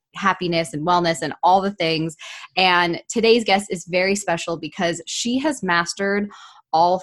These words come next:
things. Like, I, I feel like when I think of you, Pia, I think of, like, get shit done. Like, you are, like, an implementation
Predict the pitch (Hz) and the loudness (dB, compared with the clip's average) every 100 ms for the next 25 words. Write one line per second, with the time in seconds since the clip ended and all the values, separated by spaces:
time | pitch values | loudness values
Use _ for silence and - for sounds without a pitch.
0 | - 165 156 165 170 160 127 _ 143 - | -4 -4 -2 -2 -4 -6 -8 _ 0 4
1 | 214 240 269 277 302 269 262 190 190 190 | 2 4 2 4 4 2 2 -2 -4 -4
2 | 202 202 220 214 180 185 175 180 160 147 | -4 -2 2 4 2 0 -4 -4 -4 -6
3 | - 160 - - 180 - 156 147 156 208 | -4 -2 -2 -2 -4 0 2 2 2 -2
4 | 208 - - 175 160 165 214 226 233 247 | -6 -18 -2 0 0 -2 -2 4 6 6
5 | 240 240 - 180 180 185 180 175 165 175 | 4 0 -2 -2 0 0 0 -2 -4 -2
6 | 165 160 | -4 -4